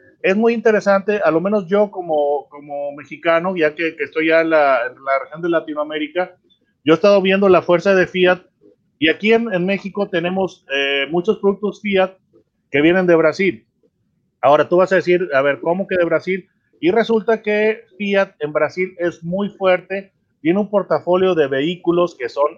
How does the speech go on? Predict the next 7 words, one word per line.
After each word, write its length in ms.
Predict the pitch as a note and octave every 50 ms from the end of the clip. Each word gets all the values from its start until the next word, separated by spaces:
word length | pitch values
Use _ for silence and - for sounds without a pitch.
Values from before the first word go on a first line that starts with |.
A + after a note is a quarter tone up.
| C#3 C#3 C3+
específicamente 920 | B2 - - C3 A#2+ E3 E3+ E3 E3 - F3 E3 E3 E3 E3 E3 E3+ E3
hechos 200 | E3 - E3+ D#3+
para, 420 | - D3+ C#3+ C3+ C3 B2 B2 A2+
para 180 | - C3 B2 B2+
merc-, 320 | C3 B2+ A#2+ - D#3 D#3
mercado 280 | C#3+ C#3 B2+ C3 D#3 E3
latinoamericano, 960 | E3+ E3+ D#3+ E3 D#3 D3+ D3+ D3+ D3+ D#3 D3 - D#3+ D#3+ D#3+ F#3+ G#3 G#3+ _